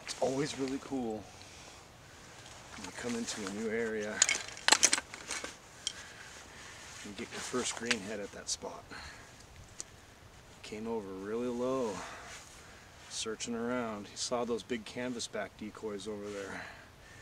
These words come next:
He wanted to be with them. I was checking them out, and, uh, I brought him down with the Browning.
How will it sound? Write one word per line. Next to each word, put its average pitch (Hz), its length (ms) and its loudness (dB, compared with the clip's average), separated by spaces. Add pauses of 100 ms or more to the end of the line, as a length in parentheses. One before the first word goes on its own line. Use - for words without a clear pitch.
(500)
He 98 80 -8
wanted 101 200 -6
to 98 60 -6
be 107 220 0
with 98 180 -2
them. 95 200 -6
I - 640 -12
was - 320 -4 (300)
checking 113 280 -2
them 107 120 -2
out, 135 280 6 (1800)
and, 98 240 -8
uh, 101 160 -4 (280)
I 113 40 -6
brought 120 280 6
him 120 120 2
down 131 560 6
with 123 120 -6
the 113 60 -6
Browning. 131 560 4